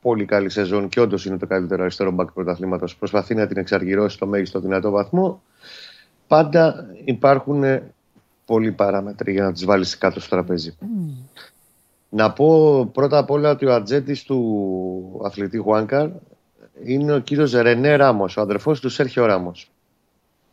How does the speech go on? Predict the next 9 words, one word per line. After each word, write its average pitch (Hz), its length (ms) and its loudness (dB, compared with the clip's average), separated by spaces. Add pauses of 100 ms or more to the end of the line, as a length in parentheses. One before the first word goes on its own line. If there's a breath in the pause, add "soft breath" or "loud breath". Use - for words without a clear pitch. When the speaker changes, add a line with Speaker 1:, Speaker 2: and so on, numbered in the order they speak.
(1160 loud breath)
Speaker 2:
Το - 100 -10
έχεις 214 80 -8
ξαναπεί, 220 260 -4
Speaker 1:
Ο - 20 6
οποίος, 180 460 0 (420)
ναι, 143 480 2 (140)
δεν 175 500 0
έχει 151 280 0
και 123 200 -2